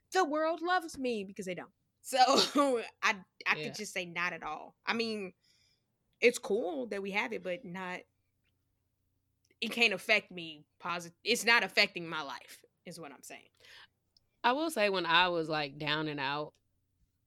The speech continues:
Speaker 2: I, I didn't like social media because I just didn't wanna see other people happy. But it was
Speaker 1: Damn.
Speaker 2: like, I was still liking y'all
Speaker 1: <laughs>
Speaker 2: pictures. Yeah, like,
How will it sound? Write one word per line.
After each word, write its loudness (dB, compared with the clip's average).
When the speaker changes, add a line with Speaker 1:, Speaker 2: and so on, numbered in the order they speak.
Speaker 2:
I, 0
I 4
didn't 0
like -6
social -4
media -4
because -6
I -4
just -4
didn't -2
wanna -6
see -6
other -6
people -10
happy. -6
But 8
it 6
was 6
Speaker 1:
Damn. 6
Speaker 2:
like, 6
I 8
was 2
still 2
liking 6
y'all 6
Speaker 1:
<laughs> -16
Speaker 2:
pictures. -4
Yeah, 8
like, 6